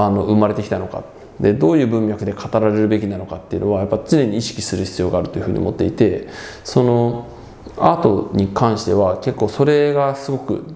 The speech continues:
大事だったりするじゃないですか。なんかそれはこう、昔から評価されているものっていうのを、まあ、知って理解するっていう行為が、まあ、自分にとってこう、武器となり得るんではないかなってことを考えながら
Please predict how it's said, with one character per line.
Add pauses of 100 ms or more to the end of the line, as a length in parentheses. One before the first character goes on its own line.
大
事
だ
っ
た
り
す
る
じ
ゃ
な
い
で
す
か。 (680)
な
ん
か
そ
れ
は
こ (180)
う、
昔
か
ら
評
価
さ
れ
て
い
る
も
の
っ
て
い
う
の
を、 (240)
ま
あ、
知
っ
て
理
解
す
る
っ
て
い
う
行
為
が、
ま
あ、
自
分
に
と
っ
て
こ
う、
武
器
と
な
り
得 (960)
る
ん
で
は
な
い
か
な
っ
て
こ
と
を
考
え
な
が
ら